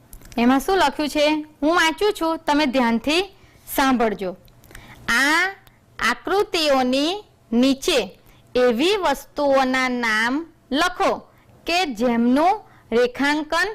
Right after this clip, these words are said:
જે તે આકૃતિ જેવું થાય. આપણે હમણાં કેટલીક વસ્તુઓને રેખાંકિત કરી છે, તો આવા આકારમાં કઈ કઈ વસ્તુઓ હોય છે તે તમારે મને કહેવાનું છે.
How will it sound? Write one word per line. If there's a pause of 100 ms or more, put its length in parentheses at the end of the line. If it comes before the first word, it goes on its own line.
(300)
જે
તે (340)
આકૃતિ (120)
જેવું (120)
થાય. (480)
આપણે
હમણાં
કેટલીક
વસ્તુઓને (360)
રેખાંકિત
કરી
છે, (420)
તો (400)
આવા (120)
આકારમાં (440)
કઈ
કઈ
વસ્તુઓ (460)
હોય
છે (420)
તે
તમારે
મને (580)
કહેવાનું
છે.